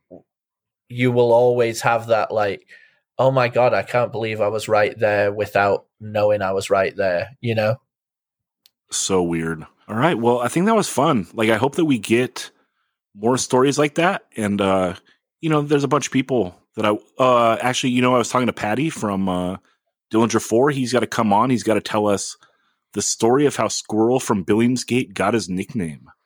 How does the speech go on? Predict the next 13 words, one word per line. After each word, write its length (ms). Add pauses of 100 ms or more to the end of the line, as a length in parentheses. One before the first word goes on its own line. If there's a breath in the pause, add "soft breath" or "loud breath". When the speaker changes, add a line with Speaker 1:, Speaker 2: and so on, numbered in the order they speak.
(400)
Speaker 2:
So 160
that's 200
gonna 140
be 80
fun. 400 (360)
And 140
then, 100
Speaker 1:
Legends 260
Speaker 2:
uh, 140
Speaker 1:
only. 420
Speaker 2:
<laughs> 880
Yeah, 220
dude. 400